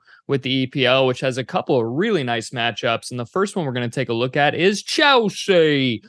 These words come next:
hosting Manchester United. This one is seeing Chelsea as home favorites of just a quarter goal, and the total is set at two point five.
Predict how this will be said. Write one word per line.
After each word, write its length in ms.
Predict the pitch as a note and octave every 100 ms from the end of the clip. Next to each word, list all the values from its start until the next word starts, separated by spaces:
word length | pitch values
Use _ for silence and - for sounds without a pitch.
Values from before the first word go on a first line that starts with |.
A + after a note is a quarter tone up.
| _ _
hosting 540 | - A3+ F#3 - F#3+ F#3
Manchester 640 | E3+ F3 - F3+ - F3
United. 640 | E3 D#3+ D#3 D#3 D#3 D#3+ D3 - - - _ _
This 160 | G#3 G#3
one 100 | G#3+
is 100 | F3+
seeing 220 | G#3 F3+
Chelsea 400 | C3+ E3+ G3+ F3
as 140 | C3+ -
home 360 | F3 G3 F#3+
favorites 460 | - D#3+ E3+ D3+ -
of 100 | A#2
just 200 | C#3+ C3
a 40 |
quarter 440 | A2+ - D#3+ D3 B2+
goal, 480 | B2+ D3 F3+ A3+
and 240 | - C3+ B2
the 80 | A#2+
total 340 | F3 F#3 D#3
is 140 | C3+
set 180 | - D3
at 160 | B2 -
two 260 | - F3+
point 360 | F3 C#3 A#2 G#2+
five. 520 | - D#3 E3 F#3 F#3+